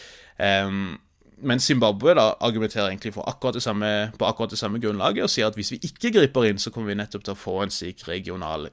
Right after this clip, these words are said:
krise. Ehm, uoffisielt så, så tror man jo at det, grunnen til dette er at president Nyusi i Mosambik ikke ønsker hjelp fordi, eh,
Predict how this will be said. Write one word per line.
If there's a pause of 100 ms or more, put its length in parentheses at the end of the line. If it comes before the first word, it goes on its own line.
(140)
krise. (800)
Ehm, (800)
uoffisielt
så,
så
tror
man
jo
at
det, (180)
grunnen
til
dette
er
at
president
Nyusi
i
Mosambik (320)
ikke
ønsker (100)
hjelp
fordi, (640)
eh,